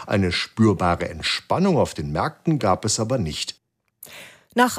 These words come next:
Speaker 2: einer Woche Streik will Lufthansa heute schrittweise zum normalen Flugplan zurückkehren. Vereinzelt kann es laut Konzern noch zu Ausfällen oder Verspätungen kommen. Vergangene Woche hatten abwechselnd Piloten und Kabinenpersonal gestreikt.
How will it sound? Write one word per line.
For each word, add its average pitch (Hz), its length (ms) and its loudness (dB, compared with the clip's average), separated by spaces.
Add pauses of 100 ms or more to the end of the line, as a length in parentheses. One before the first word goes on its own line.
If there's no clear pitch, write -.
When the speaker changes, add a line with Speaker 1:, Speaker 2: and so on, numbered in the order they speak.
Speaker 2:
einer 240 300 4
Woche 214 280 2
Streik 165 600 0
will 185 160 4
Lufthansa 180 880 4
heute 190 420 4
schrittweise 196 1040 4
zum 185 320 2
normalen 185 460 4
Flugplan 175 640 2
zurückkehren. 175 720 2 (240)
Vereinzelt 240 680 2
kann 214 160 2
es - 160 -2
laut 190 300 2
Konzern 202 580 4
noch 185 180 4
zu 165 380 -2
Ausfällen 185 640 4
oder 170 320 2
Verspätungen 156 800 0
kommen. 151 360 2 (360)
Vergangene 170 500 4
Woche 190 300 4
hatten 175 240 2
abwechselnd 180 680 2
Piloten 185 540 2
und 202 280 0
Kabinenpersonal 180 1120 4
gestreikt. 190 680 2